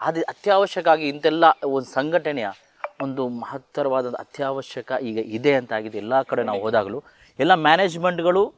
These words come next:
ಅದೇ ರೀತಿ ಶಿಕ್ಷಕ ವೃಂದದವರು, ಅದ್-, ಅದೇ ರೀತಿ ಬಂದ್-, ನಮಗೆ ಬಂದಂಥ ಹಲವಾರು ವಿದ್ಯಾರ್ಥಿಗಳು, ಅಂದರೆ ಸಾಮಾಜಿಕವಾಗಿ ಕಾಳ-, ಕಾಳಜಿ, ಕಾಳಜಿ ಇರುವಂತಹ ವಿದ್ಯಾರ್ಥಿಗಳು ಕೂಡ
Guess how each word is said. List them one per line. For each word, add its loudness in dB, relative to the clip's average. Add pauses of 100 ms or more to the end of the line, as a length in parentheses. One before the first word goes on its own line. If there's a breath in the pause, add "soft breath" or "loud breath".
(100)
ಅದೇ 4
ರೀತಿ 2
ಶಿಕ್ಷಕ 0
ವೃಂದದವರು, 4 (400 soft breath)
ಅದ್-, 6
ಅದೇ 6
ರೀತಿ 2
ಬಂದ್-, 2
ನಮಗೆ 8
ಬಂದಂಥ 6
ಹಲವಾರು 6
ವಿದ್ಯಾರ್ಥಿಗಳು, 2
ಅಂದರೆ -6
ಸಾಮಾಜಿಕವಾಗಿ -2
ಕಾಳ-, 2
ಕಾಳಜಿ, -8
ಕಾಳಜಿ 2
ಇರುವಂತಹ -2
ವಿದ್ಯಾರ್ಥಿಗಳು 0
ಕೂಡ -8